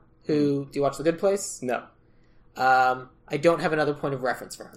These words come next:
Speaker 2: That's fine. I, I'm a movie guy. I'm a movie guy.
Speaker 1: She might have been in movies.
Speaker 2: I know, I just don't
Speaker 1: I'm
Speaker 2: know
Speaker 1: gonna
Speaker 2: much
Speaker 1: find out.
Speaker 2: films, though.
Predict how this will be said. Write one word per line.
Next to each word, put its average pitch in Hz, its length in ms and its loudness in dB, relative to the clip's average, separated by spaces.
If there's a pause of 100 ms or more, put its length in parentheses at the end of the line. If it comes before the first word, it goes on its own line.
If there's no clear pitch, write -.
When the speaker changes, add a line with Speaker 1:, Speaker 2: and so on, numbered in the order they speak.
Speaker 2:
That's 117 200 -4
fine. - 180 -8 (100)
I, 123 160 2 (200)
I'm 123 200 -2
a 127 60 4
movie 185 300 8
guy. 110 280 -4 (160)
I'm 123 120 -8
a 123 40 -8
movie 127 300 -6
guy. - 140 -18 (320)
Speaker 1:
She 277 200 2
might 370 200 4
have 294 100 2
been 269 140 2
in 214 140 2
movies. 196 460 2
Speaker 2:
I 143 80 8
know, 147 140 10
I 127 40 8
just 123 180 -2
don't - 100 8
Speaker 1:
I'm 262 60 4
Speaker 2:
know 285 60 4
Speaker 1:
gonna - 120 0
Speaker 2:
much 277 100 8
Speaker 1:
find 254 160 4
out. 294 280 4
Speaker 2:
films, 98 160 -8
though. - 40 -20